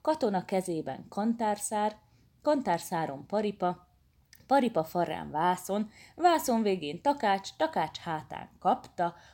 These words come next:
kapta végén varga. Erre nagy hahotával elkacagja magát a királyleány, s annak még a bárányka is úgy megörült,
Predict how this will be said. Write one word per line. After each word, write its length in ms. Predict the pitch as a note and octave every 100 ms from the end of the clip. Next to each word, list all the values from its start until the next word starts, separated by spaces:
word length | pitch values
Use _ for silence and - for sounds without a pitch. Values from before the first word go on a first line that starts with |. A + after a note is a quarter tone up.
| -
kapta 360 | G4 F#4 -
végén 440 | D#3+ F#3+ E3 D#3 D3+
varga. 580 | D3+ C#3 C#3 - D#3 D3+ _ _ _ _ _ _ _ _ _ _ -
Erre 720 | F3+ F3 E3+ D#3+ F#3 G3+ G#3 - A3 C#4+ E4
nagy 300 | F4 D#4+ -
hahotával 920 | D#4 D4 B3+ A#3+ A#3 G#3 F3+ E3 E3
elkacagja 880 | E3 E3 D#3+ D#3+ D#3+ E3+ D#3+ E3+ E3
magát 440 | E3 D#3+ D#3+ D#3+
a 100 | E3+
királyleány, 800 | - F#3 E3+ E3+ E3+ E3+ E3+ F3+ - - - -
s 140 | - -
annak 480 | F4 F4+ C#4+ A#3 G#3
még 280 | F#3 E3+
a 100 | D#3
bárányka 760 | D#3+ E3+ A#3 D4+ C#4+ A#3+ G3+ E3
is 360 | D3 D3+ - -
úgy 300 | G#4+ G#4+ G4
megörült, 600 | A#3 G#3 A3 G#3 G3 -